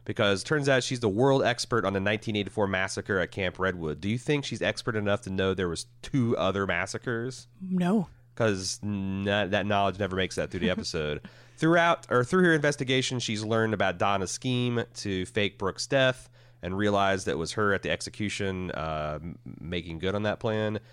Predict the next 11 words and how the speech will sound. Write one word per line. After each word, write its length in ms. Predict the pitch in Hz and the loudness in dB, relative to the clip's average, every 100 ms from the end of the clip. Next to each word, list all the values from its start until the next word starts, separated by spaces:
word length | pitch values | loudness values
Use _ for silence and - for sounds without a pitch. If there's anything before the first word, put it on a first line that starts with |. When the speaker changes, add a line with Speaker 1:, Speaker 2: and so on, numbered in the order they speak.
| - - - | -20 -20 -12
Speaker 1:
And 280 | - 90 87 | -6 -4 -2
they 80 | 92 | -2
cut 220 | - 135 | 0 0
a 40 | |
deal. 640 | 127 147 151 123 107 110 107 - - | 0 2 4 6 4 2 -2 -12 -10
If 80 | - | -4
she 160 | - | -2
sneaks 320 | 131 - 147 - | -2 0 -2 0
them 120 | 151 | 0
into 160 | 147 | 0
camp 420 | 143 151 139 135 | 0 2 2 2